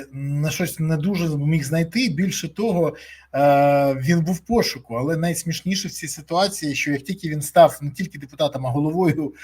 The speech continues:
комітету Верховної Ради, миттєво мама почала купувати квартири, автівки, Теслу, землю, домівки. Ну, просто поперло мамі і сестрі.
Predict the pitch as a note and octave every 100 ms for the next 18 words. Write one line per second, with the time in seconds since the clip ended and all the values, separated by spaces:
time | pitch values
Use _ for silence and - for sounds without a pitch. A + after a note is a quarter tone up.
0 | - - - E3 D3+ F3+ D#3 C#3+ C3+ C3
1 | D#3 D3 E3 F#3 B3 G3+ D#3+ E3 - G3
2 | D#3+ E3 D3+ C#3 D3 E3+ D#3+ D#3 - D#3+
3 | C#3 C3+ - F3 F3+ - E3 C#3+ A#2+ -
4 | F3 - - F#3 D3+ - B2+ - D#3 -
5 | - A2+ - - - - C3+ D3+ F3+ D3
6 | C3 B2 A#2 A#2+ A#2+ F3+ F#3+ E3 C#3 -
7 | E3+ F#3+ G#3 - G3 G3 A#3 A#3 - F#3
8 | - F#3 - F3+ F3 D#3+ D3+ D3 E3 G3
9 | F#3 E3+ D#3+ - - B2 A2+